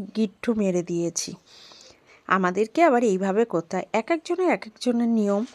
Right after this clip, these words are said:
যাই হোক, মা যেভাবে করতো আমি কিন্তু সেভাবেই পুজো করছি। আমার শাশুড়ি মাতা, উম, এইভাবেই করতো। তো আজকে পুজোতে আমি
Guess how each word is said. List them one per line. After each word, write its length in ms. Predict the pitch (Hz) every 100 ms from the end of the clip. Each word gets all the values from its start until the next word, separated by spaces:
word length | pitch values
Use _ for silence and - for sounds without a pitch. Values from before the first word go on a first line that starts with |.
| - - 214
যাই 280 | 196 196 233
হোক, 200 | 320 370 - - -
মা 180 | 196 196 214
যেভাবে 360 | 262 285 294 302
করতো 300 | 330 - 381
আমি 220 | 269 208
কিন্তু 260 | 214 202 277
সেভাবেই 500 | - 208 196 190 202
পুজো 300 | 190 175 170
করছি। 400 | 180 175 - 202 185 - -
আমার 200 | 202 277
শাশুড়ি 440 | - 277 - 311 320
মাতা, 320 | 311 - 233 - - - - - 247
উম, 180 | 254 277 330 403
এইভাবেই 480 | 262 226 220 208 320 -
করতো। 300 | 175 - 151 185 - - - - -
তো 100 | 185 180 180 170 - - - -
আজকে 340 | 190 190 - 294
পুজোতে 460 | 277 233 214 196 339 - - - -
আমি 260 | - 196